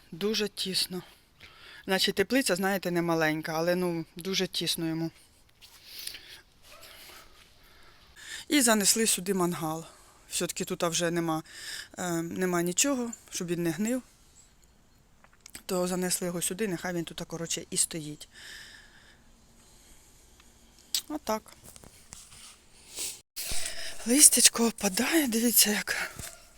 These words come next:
як прикольно, красиво.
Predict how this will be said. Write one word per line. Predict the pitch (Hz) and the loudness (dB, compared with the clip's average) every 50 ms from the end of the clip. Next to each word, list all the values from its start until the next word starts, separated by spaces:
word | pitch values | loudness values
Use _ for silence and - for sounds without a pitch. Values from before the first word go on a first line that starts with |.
| - - - - - - - - - - - - | -20 -20 -20 -20 -20 -20 -18 -18 -18 -12 -4 -2
як | 208 202 | -2 -2
прикольно, | - - - 196 - - - 262 311 339 320 294 294 269 | -4 -4 -6 -6 -4 2 4 4 4 4 2 0 0 0
красиво. | - - 202 196 - - - - 277 320 311 294 294 285 | -2 0 4 8 8 10 10 8 6 2 -2 -2 -4 -6